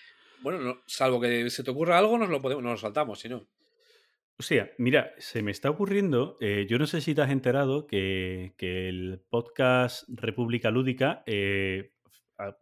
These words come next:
Speaker 2: han decidido dejar de, de, bueno, de emitir, ¿no? Que
Speaker 1: Sí.
Speaker 2: les costaba mucho los cambios
Speaker 1: Sí.
Speaker 2: y tal,
Speaker 1: Era,
Speaker 2: y,
Speaker 1: era de los
Speaker 2: y
Speaker 1: pocos que escuchaba, o sea que sí, <laughs> estoy al tanto.
Speaker 2: Sí, t-, entonces, eh, tenemos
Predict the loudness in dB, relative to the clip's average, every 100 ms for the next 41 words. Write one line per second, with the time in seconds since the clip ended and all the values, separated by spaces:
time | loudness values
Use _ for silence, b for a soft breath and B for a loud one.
0 | -10 -6 -6 -8 -8 -2 -2 0 0 0
1 | 0 2 0 0 -4 0 4 4 2 -2
2 | -6 -12 -10 -8 -6 -8 -12 -16 -10 -10
3 | -10 2 2 2 0 -4 -4 -6 -10 B
4 | B B -2 0 0 2 4 6 4 4
5 | 2 4 2 0 0 4 4 4 0 2
6 | 6 8 6 2 _ 2 4 4 2 2
7 | 4 4 2 0 0 -2 -4 0 0 2
8 | 0 0 -4 -6 -6 -8 -10 -10 -10 -4
9 | -2 -2 2 4 6 4 4 -2 -8 -12
10 | -12 -14 -20 _ _ _ -10 -6 -4 -2
11 | 2 0 0 -8 -6 -2 -2 -2 -2 -6
12 | -10 -10 -8 -4 -2 -2 -4 -14 -18